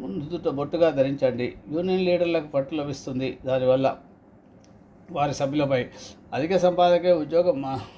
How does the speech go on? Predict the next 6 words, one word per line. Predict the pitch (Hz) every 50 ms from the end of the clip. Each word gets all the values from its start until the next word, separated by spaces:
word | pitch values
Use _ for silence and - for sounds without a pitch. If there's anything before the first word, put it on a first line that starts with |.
| - - - _ -
ఎవరైతే | 160 160 160 165 160 165 156
ఉద్యోగం | 151 151 151 175 190 196 190 170 151
మారాలనుకుంటారో | 151 156 165 175 175 175 170 165 165 170 175 175 180 170
వారికి | 160 160 147
ఉద్యోగ | 143 151 170 165 156
మార్పు | 151 147 143 - - 120 117 113